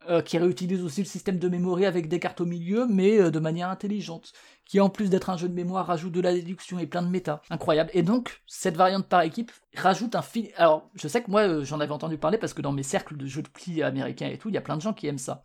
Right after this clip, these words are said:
Alors même qu'il y avait pas la version équipe. Mais la version équipe rajoute un peu ce feeling de jeu de pli en équipe, où tu vas t'échanger des cartes, et, euh, alors c'est pas du tout un jeu de pli, hein, euh, ne faites pas dire ce que j'ai pas dit, mais qui va rajouter un peu d'incertitude, et puis de,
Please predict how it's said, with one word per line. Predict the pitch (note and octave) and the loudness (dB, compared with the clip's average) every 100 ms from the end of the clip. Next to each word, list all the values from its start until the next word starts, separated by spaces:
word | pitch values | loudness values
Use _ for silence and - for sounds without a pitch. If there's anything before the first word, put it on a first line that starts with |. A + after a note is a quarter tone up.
| _ E3+ | _ 8
Alors | E3+ E3+ | 10 10
même | F#3+ A#3+ | 10 8
qu'il | - E3 | 8 6
y | |
avait | C#3 | 4
pas | F#3+ | 4
la | F3 | 4
version | D#3+ - | 2 -2
équipe. | D#3+ - - - | -6 -6 -10 -4
Mais | D3+ A3+ | 6 10
la | G#3+ | 10
version | F3+ - | 6 2
équipe | F#3+ C4+ C4 | -2 -2 0
rajoute | F#3+ E3+ G#3 | 0 0 -2
un | F3+ | -4
peu | G3+ | -6
ce | D3+ | -8
feeling | - F#3+ G#3 G#3 | -6 0 4 4
de | E3 | 2
jeu | C#3+ F#3 | 0 0
de | G3 | -2
pli | - | -4
en | F#3 | -2
équipe, | E3 G3 - - _ _ - - | -2 -4 -6 -10 _ _ -14 -10
où | |
tu | C#3 F3 | -4 -2
vas | E3+ | 0
t'échanger | G3+ F#3+ F3 F#3+ | 0 0 -2 0
des | F#3 F3+ | 0 2
cartes, | F#3+ G#3+ - - - - - _ - | 4 4 0 -16 -18 -20 -20 _ 4
et, | E3+ G#3 G3 | 6 10 10
euh, | D#3 | 10
alors | D3 C3+ B2+ D3 | 8 6 2 0
c'est | - | -2
pas | D3 | -6
du | D#3 | -6
tout | D3+ D#3 | -4 -6
un | |
jeu | C#3 | -6
de | - | -10
pli, | E3 | -8
hein, | C3 B2 | -6 -6
euh, | B2 - - - _ _ _ _ | -10 -12 -18 -20 _ _ _ _
ne | E3 | -20
faites | - | -14
pas | - | -10
dire | D3+ D3 | -8 -8
ce | |
que | C#3+ | -10
j'ai | C3+ | -10
pas | - | -6
dit, | G3 | 0
mais | G3+ F3+ G#3 G#3 | 2 4 4 2
qui | E3 | 0
va | D#3+ | 4
rajouter | D#3+ E3+ F#3+ G3 | 6 4 2 -2
un | F#3 | -2
peu | F#3 | 0
d'incertitude, | F3 F3 F3+ F3+ - F3 D#3 | 0 0 -6 -8 -12 -6 -4
et | D3 | -6
puis | - D3+ C#3 | -8 -14 -14
de, | D#3 | -14